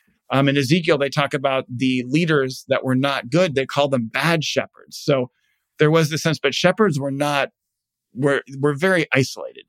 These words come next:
They were a very isolated community. So for them to come into town, for them to start talking about it, I think we found that the community at the time was like, "What is going on?" Something big. They felt the sense that something is happening,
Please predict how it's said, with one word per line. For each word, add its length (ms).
They 140
were 100
a 60
very 280
isolated 460
community. 340
So 160
for 160
them 280
to 80
come 200
into 160
town, 520
for 100
them 180
to 80
start 320
talking 360
about 320
it, 160
I 260
think 300
we 120
found 280
that 140
the 80
community 520
at 100
the 80
time 300
was 160
like, 140
"What 220
is 100
going 260
on?" 320
Something 440
big. 200
They 120
felt 480
the 100
sense 300
that 160
something 500
is 140
happening, 580